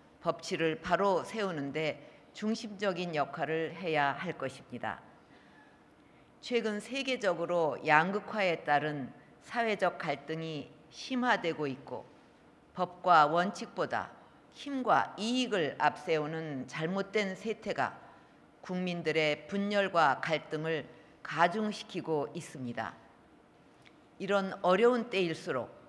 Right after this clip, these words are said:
사회적 약자를 비롯한 모든 국민들이 법의 테두리 안에서 보호받을 수 있고 그 법을 지키도록 하는 것이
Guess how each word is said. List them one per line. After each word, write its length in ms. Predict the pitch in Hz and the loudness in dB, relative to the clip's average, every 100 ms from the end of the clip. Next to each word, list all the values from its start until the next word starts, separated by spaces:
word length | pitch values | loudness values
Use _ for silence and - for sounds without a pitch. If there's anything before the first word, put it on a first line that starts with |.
| - - - | -20 -20 -20
사회적 640 | - - 240 220 185 180 180 | -18 -8 -2 0 2 2 4
약자를 560 | 175 - 214 208 196 | 2 4 2 4 0
비롯한 520 | - 165 156 175 165 | -2 -4 -2 -2 -2
모든 600 | 165 196 202 226 165 127 | 0 0 2 0 -2 -6
국민들이 760 | - 180 170 156 151 156 131 - - - - - | -8 -6 -4 -6 -6 -6 -8 -12 -20 -20 -20 -8
법의 380 | - 175 190 180 | 0 4 4 2
테두리 460 | - 262 262 233 190 | -4 -6 -4 0 2
안에서 580 | 151 151 147 156 143 - | 2 -2 -2 0 0 0
보호받을 560 | 202 233 220 190 165 151 | 0 2 4 4 2 -6
수 180 | - | -8
있고 380 | 139 - 120 - - - - - - | -12 -10 -10 -10 -14 -20 -20 -20 -12
그 320 | 240 226 202 | -4 -2 -2
법을 520 | - 208 226 196 131 | 2 2 4 2 0
지키도록 720 | - 214 - 220 190 160 156 202 | -8 -10 -8 0 2 4 2 -2
하는 220 | 180 151 | -6 -4
것이 480 | 131 135 160 147 | -4 -4 -6 -8